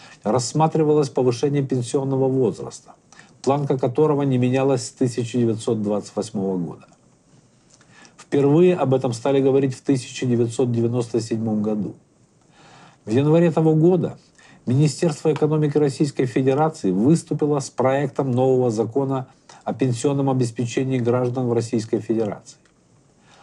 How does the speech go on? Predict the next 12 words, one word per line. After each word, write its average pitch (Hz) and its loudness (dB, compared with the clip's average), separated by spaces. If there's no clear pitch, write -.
в - -20
котором 170 2
предлагалось 139 2
повысить 143 0
пенсионный 143 0
возраст 90 0
для 113 2
мужчин 120 -4
до 113 0
шестидесяти 117 -4
пяти 113 0
лет – 143 0